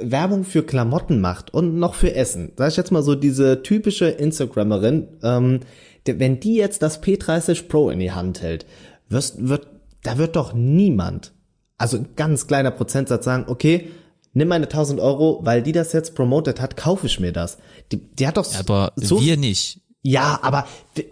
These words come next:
Speaker 1: wer,
Speaker 2: Aber
Speaker 1: wer macht das? Also,
Speaker 2: doch,
Speaker 1: die hat doch
Speaker 2: doch,
Speaker 1: ke-,
Speaker 2: doch, doch.
Speaker 1: aber wie, woher, wie authentisch muss denn eine Person sein,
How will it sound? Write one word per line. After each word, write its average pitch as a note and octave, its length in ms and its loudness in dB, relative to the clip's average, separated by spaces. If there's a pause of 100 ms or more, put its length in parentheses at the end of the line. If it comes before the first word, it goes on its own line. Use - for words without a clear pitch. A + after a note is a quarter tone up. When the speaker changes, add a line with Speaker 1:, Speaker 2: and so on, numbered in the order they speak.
Speaker 1:
wer, E3 460 2
Speaker 2:
Aber G2+ 500 -6
Speaker 1:
wer D3 220 2
macht F#3+ 240 0
das? B2+ 200 -2
Also, C3 140 0
Speaker 2:
doch, - 300 2
Speaker 1:
die C3 160 0
hat - 120 -2
doch B3+ 100 -2
Speaker 2:
doch, - 160 0
Speaker 1:
ke-, - 40 -16
Speaker 2:
doch, - 220 -8
doch. G2 180 -8
Speaker 1:
aber D3 160 -6 (160)
wie, A#3+ 400 0 (280)
woher, A3+ 400 2
wie C#3+ 440 0
authentisch F3+ 520 0 (180)
muss D#3+ 360 2
denn G3 140 2
eine D#3 220 0
Person C#3+ 400 2
sein, D#3 460 2